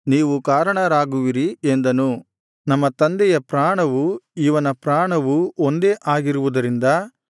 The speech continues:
ನಾವು ನಿನ್ನ ಸೇವಕನಾದ ನಮ್ಮ ತಂದೆಯ ಬಳಿಗೆ ಹೋದಾಗ, ಈ ಹುಡುಗನು ನಮ್ಮ ಸಂಗಡ ಇಲ್ಲದೆ ಇರುವುದನ್ನು ತಿಳಿದ ಕೂಡಲೆ ನಮ್ಮ ತಂದೆಯು ಸಾಯುವನು. ತಮ್ಮ ಸೇವಕರಾದ ನಾವು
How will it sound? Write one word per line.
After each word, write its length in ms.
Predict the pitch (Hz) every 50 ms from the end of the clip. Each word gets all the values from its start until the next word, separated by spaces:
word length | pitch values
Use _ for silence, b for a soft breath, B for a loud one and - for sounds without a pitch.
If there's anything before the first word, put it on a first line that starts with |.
| _ _ -
ನಾವು 600 | 135 123 127 135 156 180 202 190 151 131 139 160
ನಿನ್ನ 280 | 180 165 151 143 143 135
ಸೇವಕನಾದ 760 | - - 156 160 185 202 196 180 - 165 156 151 147 139 131
ನಮ್ಮ 320 | 135 135 131 131 131 131
ತಂದೆಯ 460 | 123 - - 143 160 180 196 185 170
ಬಳಿಗೆ 380 | 143 131 135 143 156 151 147 147
ಹೋದಾಗ, 520 | 127 139 135 135 135 131 123 123 117 113 120 127 151 180 202 208 - _ _ _ _ _ -
ಈ 200 | 151 156 185 202
ಹುಡುಗನು 720 | 180 131 131 143 160 190 196 175 165 139 127 127 139 165
ನಮ್ಮ 280 | 180 160 143 139 143 139
ಸಂಗಡ 420 | 127 - - 143 160 180 196 185
ಇಲ್ಲದೆ 600 | 175 151 135 139 151 165 190 196 185 190 185 165
ಇರುವುದನ್ನು 760 | 151 143 139 131 131 127 127 123 120 120 127 135 156 190 226 - _ _ _
ತಿಳಿದ 300 | - 147 151 170 196 185
ಕೂಡಲೆ 760 | 208 190 175 - 170 147 135 131 123 123 135 151 170 185 185 - _ _ _ _ _ _ -
ನಮ್ಮ 220 | 143 131 135 135 131
ತಂದೆಯು 640 | 123 - 151 147 175 190 202 190 160 143 143 147
ಸಾಯುವನು. 920 | - - 147 139 143 165 180 175 160 143 139 131 135 139 135 131 123 143 - _ _ _ _ _ _ _ _ _ _ -
ತಮ್ಮ 260 | 147 143 147 151 147
ಸೇವಕರಾದ 800 | - - 160 165 190 208 208 196 180 - 170 160 160 151 147 135
ನಾವು 760 | 135 131 131 131 135 151 175 175 147 127 131 143 170 202 -